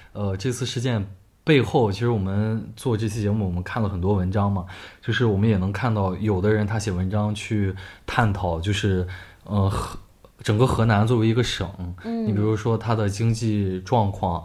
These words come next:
Speaker 1: 是怎么样的，然后它的教育水平，呃，我们有看到二零二二年河南二幺幺录取率只有百分之四点一，而北京是百分之十四，啊，河南九八五的录取率是百分之一点一，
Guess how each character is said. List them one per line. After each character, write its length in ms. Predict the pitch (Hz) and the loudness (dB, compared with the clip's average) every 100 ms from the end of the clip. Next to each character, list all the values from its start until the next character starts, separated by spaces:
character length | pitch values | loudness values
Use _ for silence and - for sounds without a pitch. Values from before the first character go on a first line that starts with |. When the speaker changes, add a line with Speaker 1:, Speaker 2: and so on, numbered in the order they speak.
| - - | -12 -18
Speaker 1:
是 160 | - 104 | -8 -4
怎 100 | 95 | 0
么 100 | 85 | 2
样 280 | 101 95 85 | 2 2 0
的， 120 | 82 | -2
然 140 | 85 | -2
后 180 | 101 104 | -2 -2
它 180 | 101 107 | -2 0
的 160 | 101 | 2
教 240 | 92 139 117 | 2 4 4
育 100 | 98 | 2
水 200 | 92 87 | 0 -4
平， 360 | - 90 85 85 - - - | -2 -4 -4 -6 -12 -18 -6
呃， 160 | 101 95 | -2 0
我 160 | 95 | 0
们 340 | 95 101 110 104 | 2 4 2 2
有 160 | 104 98 | 0 -2
看 200 | 120 113 | 0 0
到 80 | |
二 160 | 101 120 | 0 2
零 160 | 117 120 | 2 2
二 160 | 123 | 2
二 80 | 117 | 2
年 260 | 101 92 98 | 2 0 -2
河 180 | 98 | -2
南 120 | 110 107 | -2 0
二 180 | 113 113 | 2 4
幺 60 | |
幺 160 | 113 113 | 4 4
录 160 | 117 | 2
取 220 | 104 - 95 | -2 -4 -2
率 260 | 104 98 | 0 -2
只 180 | 95 - | -4 -4
有 80 | 107 | -2
百 140 | 98 | -2
分 100 | 87 | -2
之 100 | 101 | -2
四 160 | 107 - | -4 -2
点 260 | 104 82 85 | -2 -2 -2
一， 240 | 95 98 98 - - | -2 -2 -6 -16 -2
而 140 | 113 | 0
北 160 | 117 101 | 4 2
京 220 | 95 113 | 4 2
是 280 | 117 110 107 | 2 2 0
百 180 | 98 87 | 0 0
分 140 | 107 | 0
之 180 | 104 110 | 2 0
十 160 | 107 110 | 0 -2
四， 380 | 110 - 95 82 - - - - | -4 -4 -4 -4 -12 -20 -18 -6
啊， 140 | 101 | -4
河 180 | 92 113 | 0 4
南 200 | 113 117 | 4 4
九 120 | 113 | 2
八 180 | 95 113 | 2 4
五 140 | 110 | 2
的 100 | 95 | 0
录 160 | 104 113 | 0 0
取 220 | 110 104 | -2 -2
率 200 | 101 110 | 0 0
是 200 | 98 107 | -2 -4
百 220 | 95 92 | -2 -2
分 140 | 87 104 | 0 0
之 100 | 110 | 0
一 200 | 110 127 | 0 0
点 200 | 107 82 | 0 -2
一， 260 | 82 85 | -4 -6